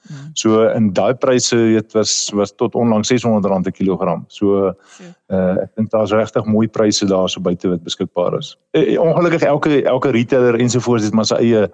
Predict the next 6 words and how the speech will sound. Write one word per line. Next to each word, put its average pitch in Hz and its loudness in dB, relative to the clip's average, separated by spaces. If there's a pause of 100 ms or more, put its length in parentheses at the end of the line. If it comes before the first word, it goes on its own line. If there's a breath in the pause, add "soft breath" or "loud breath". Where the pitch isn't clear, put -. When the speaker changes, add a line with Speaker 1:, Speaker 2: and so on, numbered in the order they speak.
(340 loud breath)
Speaker 2:
eh, 101 2
verskaffer 120 0
ensovoorts. 117 0
So 117 4
die 110 4
pryse 127 2